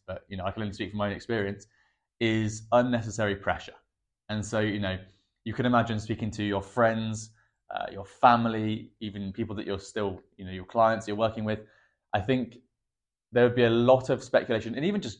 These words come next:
just talk. If they're just talking to you, it's very easy for, for people to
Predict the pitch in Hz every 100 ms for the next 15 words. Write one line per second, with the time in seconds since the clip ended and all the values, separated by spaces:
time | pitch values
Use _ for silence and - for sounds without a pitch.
0 | _ - 120 - 208 - - _ - -
1 | 165 - 170 170 127 - 95 - - _
2 | _ - 120 135 175 156 127 117 117 -
3 | 123 113 113 117 117 117 120 113